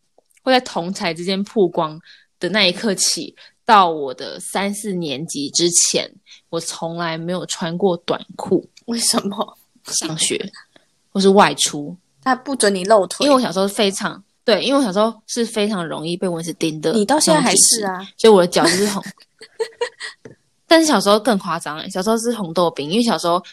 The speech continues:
Speaker 1: 被叮，可是又不会克制，然后就去抓。
Speaker 2: 哦。
Speaker 1: 然后就是整只脚都是红豆冰。
Speaker 2: 嗯。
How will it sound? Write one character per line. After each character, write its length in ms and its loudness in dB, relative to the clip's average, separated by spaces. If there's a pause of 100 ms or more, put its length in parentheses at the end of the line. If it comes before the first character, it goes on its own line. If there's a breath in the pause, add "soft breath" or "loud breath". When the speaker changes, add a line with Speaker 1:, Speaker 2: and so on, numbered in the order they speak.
(120)
Speaker 1:
被 100 8
叮， 240 0
可 100 0
是 60 2
又 80 6
不 80 -2
会 100 2
克 220 0
制， 160 -4
然 140 -8
后 80 -6
就 60 -4
去 120 0 (140)
抓。 220 -2
Speaker 2:
哦。 140 -16 (1160)
Speaker 1:
然 100 4
后 60 8
就 80 8
是 100 6
整 220 2
只 160 0
脚 240 2
都 200 2
是 140 0
红 180 -6
豆 140 0
冰。 240 -8
Speaker 2:
嗯。 580 -8